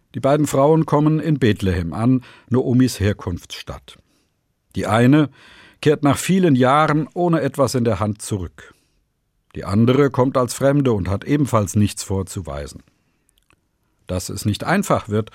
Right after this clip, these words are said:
wissen beide. Aber sie haben einander, sie können sich aufeinander verlassen. Naomi und Ruth suchen in Bethlehem ein neues Leben.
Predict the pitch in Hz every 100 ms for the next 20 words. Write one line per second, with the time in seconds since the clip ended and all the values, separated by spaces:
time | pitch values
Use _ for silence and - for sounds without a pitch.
0 | - _ _ _ 123 123 123 92 71 -
1 | - _ _ _ _ _ _ 117 127 156
2 | 147 131 101 113 123 127 110 95 82 95
3 | 95 117 123 143 127 135 - 123 131 117
4 | 107 110 - 120 90 - - _ _ _
5 | _ _ _ _ _ _ _ _ _ _
6 | _ _ _ - - - - - 147 175
7 | 196 180 147 117 123 180 - - 170 175
8 | 139 113 117 127 131 117 127 113 107 101
9 | 101 107 - 78 62 -